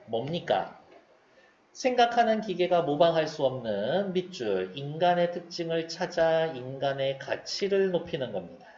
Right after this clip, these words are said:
로봇이 아니라 인간을 깊이 생각하고 인간 고유의 특징을 활용하는 겁니다. 그러면 궁금하지? 인간 고유의 특징이 도대체 뭔데요?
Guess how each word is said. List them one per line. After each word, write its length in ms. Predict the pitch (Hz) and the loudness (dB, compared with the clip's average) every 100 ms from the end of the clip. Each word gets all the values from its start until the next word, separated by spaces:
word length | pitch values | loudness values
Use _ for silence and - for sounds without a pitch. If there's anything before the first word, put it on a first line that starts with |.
| - _ _ _ _ _ _ _ _ _ _ _ - - - 147 | -20 _ _ _ _ _ _ _ _ _ _ _ -20 -20 -14 0
로봇이 500 | 143 147 147 - 139 | 0 2 -2 0 0
아니라 460 | 131 127 123 120 | 0 0 0 0
인간을 880 | 123 131 131 143 180 175 175 180 175 | -4 -6 -6 2 2 2 0 -2 -2
깊이 380 | - - - 147 | -6 -8 -8 -10
생각하고 960 | - 143 135 117 123 110 117 113 113 139 | -8 -4 -4 -2 -4 -6 -6 -6 -8 -8
인간 640 | 131 131 143 170 170 170 | -8 -8 -2 -2 -2 -6
고유의 580 | - 123 139 170 175 175 | -2 -2 -2 -2 -2 -2
특징을 720 | 175 - 143 147 202 226 247 220 | -8 -10 -6 -2 -2 -2 -4 -4
활용하는 420 | 190 160 123 110 | -2 -2 -4 -6
겁니다. 420 | 185 - - - - _ - - | -10 -12 -14 -14 -20 _ -20 -6
그러면 200 | 175 175 | -4 -2
궁금하지? 760 | 185 190 233 220 - 117 95 - - _ 151 | -2 -2 2 2 2 -2 -8 -10 -20 _ -12
인간 540 | 160 175 196 190 190 | -8 -2 0 0 -2
고유의 540 | 175 170 175 175 175 | -2 -2 -2 -2 -2
특징이 440 | 175 - 185 165 160 | -6 -10 -8 -8 -6
도대체 560 | 139 139 135 - 139 | -4 -4 -4 -6 -6
뭔데요? 800 | 120 107 107 120 107 90 123 - | -4 -2 -4 -4 -6 -4 -6 -8